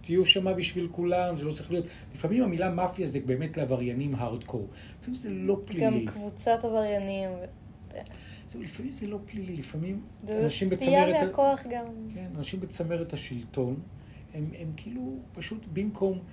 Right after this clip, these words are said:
Speaker 1: לקחת את אמון הציבור ולתת לו בחזרה שירות, ויש, היה פה שר שהיה נוסע באוטובוס לישיבות ממשלה. שר המדע בני בגין, היה נוסע באוטובוס לישיבות ממשלה, הוא בן של ראש ממשלה.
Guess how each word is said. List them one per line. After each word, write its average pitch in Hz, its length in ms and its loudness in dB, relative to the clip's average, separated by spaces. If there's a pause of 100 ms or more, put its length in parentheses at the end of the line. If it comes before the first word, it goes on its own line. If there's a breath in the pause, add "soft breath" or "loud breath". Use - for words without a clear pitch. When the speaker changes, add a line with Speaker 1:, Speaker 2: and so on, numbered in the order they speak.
(240 loud breath)
Speaker 1:
לקחת 160 520 -2
את 151 180 -8
אמון 135 280 0
הציבור 113 640 -4 (500)
ולתת 127 560 -2
לו 165 80 -4
בחזרה 127 560 -4
שירות, 104 720 -6 (680 loud breath)
ויש, 247 340 -2
היה 151 180 0
פה 175 520 -2 (380 loud breath)
שר 165 340 2
שהיה 156 200 0
נוסע 151 240 0
באוטובוס 135 580 -2
לישיבות 113 480 -6
ממשלה. 110 380 -8 (920)
שר 202 200 -2
המדע 196 280 -4
בני 165 240 -6
בגין, 151 320 -8 (120)
היה 80 120 -10
נוסע - 320 -10
באוטובוס 147 600 -10
לישיבות 135 300 -6
ממשלה, 143 200 -2
הוא 131 80 0
בן 160 140 2
של 151 200 -2
ראש 127 200 -6
ממשלה. 123 380 -6